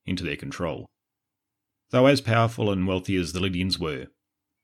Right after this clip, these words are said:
a great threat appeared on their eastern border. This threat was in the shape of a new power of Persia, who only a handful of years earlier was one of a number of Iranian groups occupying the Zagros Mountains. Events around them would see this relatively small group of peoples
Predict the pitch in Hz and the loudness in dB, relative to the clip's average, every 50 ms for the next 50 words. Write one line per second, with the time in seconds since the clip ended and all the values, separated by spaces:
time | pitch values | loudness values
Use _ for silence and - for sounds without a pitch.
0 | _ - 101 87 - 110 107 104 - - - - 110 78 60 57 76 - - - | _ -8 -8 0 2 2 2 2 2 -4 -2 -2 -2 -2 -2 -6 -12 -8 -4 -2
1 | 95 87 80 80 80 80 76 78 - - - - 82 78 71 82 85 80 - - | 0 0 0 -2 -6 -6 -6 -6 -6 -6 -6 -6 -8 -8 -6 -6 -6 -6 -6 -8
2 | - - _ _ _ _ _ _ _ _ _ _ _ _ _ _ _ _ _ - | -10 -14 _ _ _ _ _ _ _ _ _ _ _ _ _ _ _ _ _ -2
3 | - 147 127 - - 135 127 - 127 110 90 95 95 87 - - 107 107 95 107 | 0 0 2 2 4 4 2 4 2 -2 -2 0 -2 -2 2 4 4 4 4 2
4 | 87 95 101 101 104 - - 95 85 80 71 71 71 - - - - _ _ - | 0 2 2 2 2 0 0 0 0 2 0 0 -4 -8 -10 -16 -16 _ _ -6
5 | 87 82 80 80 - - - - - _ _ _ _ _ - 104 104 107 113 110 | -4 -4 -2 -4 -6 -8 -12 -18 -20 _ _ _ _ _ -2 0 2 4 4 4
6 | 107 98 87 87 107 107 110 107 - 113 107 92 95 95 95 90 95 90 80 73 | 4 2 0 0 0 0 0 2 2 2 0 2 2 0 0 0 0 0 0 -2
7 | 76 69 71 71 - _ _ _ _ _ _ _ _ _ _ - 92 87 95 120 | -4 -6 -6 -8 -12 _ _ _ _ _ _ _ _ _ _ -6 -6 -2 4 6
8 | 117 113 104 92 85 95 92 101 104 95 90 87 85 80 80 85 95 95 90 90 | 6 6 6 4 2 0 0 0 0 0 0 -2 -4 -6 -8 -8 -6 -4 -4 -2
9 | 90 90 87 90 82 80 85 - 98 90 73 - - - - - 90 90 - - | -2 -2 -2 -4 -4 -4 -4 -4 -4 -6 -6 -6 -10 -10 -8 -8 -8 -6 -6 -8
10 | - 92 85 78 78 73 - - 80 80 73 80 76 - - 92 92 82 62 55 | -8 -6 -8 -6 -8 -8 -6 -6 -6 -6 -6 -8 -10 -6 -4 -4 -4 -4 -6 -10
11 | 50 - - - - _ _ _ _ _ _ _ _ _ _ _ _ - 113 110 | -14 -12 -12 -14 -14 _ _ _ _ _ _ _ _ _ _ _ _ -6 -2 2
12 | 147 170 143 - 127 120 113 110 110 110 98 90 90 - - - 110 113 92 92 | 2 2 2 2 2 4 4 4 4 4 2 0 -2 -2 0 2 2 2 2 0
13 | 85 - - 101 107 107 110 101 98 101 92 - - - 98 95 98 92 104 98 | -2 -4 -2 -2 -2 0 -2 0 -2 -2 -2 -2 -2 -2 0 -2 0 0 2 0
14 | 95 - 107 - - 90 82 - - 78 76 - - | 0 0 -2 -2 0 -2 -2 -2 -4 -8 -8 -8 -12